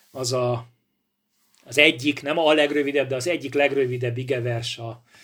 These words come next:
Bibliánk számozása szerint a Tesszalonik levélből, összesen két szó, ötödik rész, tizenhetes vers. „Szüntelenül imádkozzatok.” Hát sokan most megtörlik a homlokukat,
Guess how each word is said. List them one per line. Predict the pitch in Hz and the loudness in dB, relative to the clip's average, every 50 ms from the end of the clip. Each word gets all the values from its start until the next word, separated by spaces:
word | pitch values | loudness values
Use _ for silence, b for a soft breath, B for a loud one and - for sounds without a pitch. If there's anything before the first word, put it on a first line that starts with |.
| B B B B B B B | B B B B B B B
Bibliánk | - 139 131 131 127 117 120 117 | -8 -4 -2 -2 -2 -2 -2 -4
számozása | - - 127 120 120 120 117 117 117 117 - - - | -4 -4 -4 -4 -4 -4 -4 -6 -8 -10 -12 -8 -8
szerint | - - 123 123 120 120 117 | -6 -6 -4 -2 -2 -2 -4
a | 117 117 | -6 -10
Tesszalonik | - - 120 120 - - 117 107 101 101 101 - - | -10 -10 -8 -6 -6 -8 -8 -10 -12 -18 -20 -20 -10
levélből, | 127 147 175 170 143 147 139 131 127 117 120 113 110 110 110 113 - _ _ _ _ | -4 -2 0 0 2 2 2 2 0 -2 -2 -4 -4 -4 -8 -10 -14 _ _ _ _
összesen | - 120 120 113 - - 110 104 107 | -16 -14 -8 -6 -6 -8 -8 -12 -20
két | - - 107 98 - | -18 -18 -18 -14 -8
szó, | - - - 139 131 131 | -8 -4 -2 -2 -2 -2
ötödik | 123 120 120 110 104 104 - | -2 -4 -4 -8 -10 -12 -14
rész, | - 104 98 - | -16 -16 -16 -16
tizenhetes | - - 110 113 107 101 95 98 101 _ - - - | -14 -12 -14 -14 -12 -14 -18 -20 -20 _ -14 -12 -10
vers. | - 123 123 123 120 120 120 - - - _ _ _ _ _ _ _ _ _ _ _ _ _ | -10 -8 -8 -8 -8 -8 -8 -8 -10 -10 _ _ _ _ _ _ _ _ _ _ _ _ _
„Szüntelenül | - - - - 139 123 120 147 143 139 139 135 123 | -2 2 4 4 4 4 0 -2 -2 -2 -2 -4 -6
imádkozzatok.” | 117 110 101 101 95 - - - 107 101 98 107 98 - _ - - _ - _ _ _ _ _ _ _ _ _ _ _ _ _ _ _ B B B B B B B B B B B B B B B B B B B B _ _ _ _ | -6 -6 -8 -12 -16 -20 -20 -20 -16 -14 -14 -14 -14 -18 _ -20 -20 _ -20 _ _ _ _ _ _ _ _ _ _ _ _ _ _ _ B B B B B B B B B B B B B B B B B B B B _ _ _ _
Hát | - 175 | -2 2
sokan | - 233 - 180 147 | 2 4 4 4 2
most | 143 147 - - | 2 0 -2 -2
megtörlik | 160 151 - - 147 131 117 120 117 - | -2 -2 -2 -2 -4 -4 -4 -4 -6 -6
a | 120 | -6
homlokukat, | 120 156 170 185 185 185 190 208 196 - 226 226 226 - | -6 -2 2 2 2 2 2 -2 -4 -4 -4 -4 -4 -6